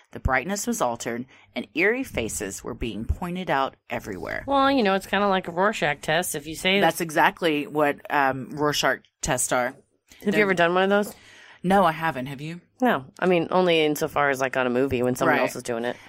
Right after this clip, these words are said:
Speaker 1: But they're designed to get into your current mental state because the pictures are not real pictures.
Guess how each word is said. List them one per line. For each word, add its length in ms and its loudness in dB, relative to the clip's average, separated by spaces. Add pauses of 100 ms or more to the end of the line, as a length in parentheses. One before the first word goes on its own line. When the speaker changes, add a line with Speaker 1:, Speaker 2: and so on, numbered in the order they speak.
Speaker 1:
But 120 0
they're 200 6
designed 560 0
to 580 2
get 160 0
into 340 -2
your 600 -2 (160)
current 380 0
mental 360 -4
state 420 -8
because 320 -6
the 80 -4
pictures 680 -4 (100)
are 120 -2
not 200 2
real 140 -2
pictures. 640 -6